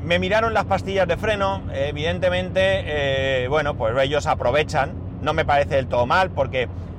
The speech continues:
ellos aprovechan para intentar, eh, pues hacerte alguna reparación más. Eh, no me parece mal si son honestos, ¿de acuerdo? Si ellos ven las pastillas de frenos, como fue el caso,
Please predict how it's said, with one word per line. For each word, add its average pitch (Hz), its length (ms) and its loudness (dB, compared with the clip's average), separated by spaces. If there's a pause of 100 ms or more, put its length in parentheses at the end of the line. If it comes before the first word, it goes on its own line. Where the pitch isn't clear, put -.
ellos 160 220 -2
aprovechan 180 460 2
para 165 160 -2
intentar, 139 680 0 (400)
eh, 120 500 -2 (960)
pues 101 180 -10
hacerte 143 420 0
alguna 135 300 2
reparación 131 680 -2
más. 185 360 0 (380)
Eh, 127 320 -8
no 175 140 0
me 185 120 2
parece 180 300 0
mal 185 300 2
si 160 160 -8
son 165 180 0
honestos, 147 600 -4 (220)
¿de 113 120 -2
acuerdo? 139 480 2 (240)
Si - 160 -6
ellos 131 240 0
ven 143 140 0
las 139 80 2
pastillas 139 340 -2
de 131 80 0
frenos, 170 300 0
como 113 220 -2
fue 143 180 2
el 131 120 0
caso, 147 460 0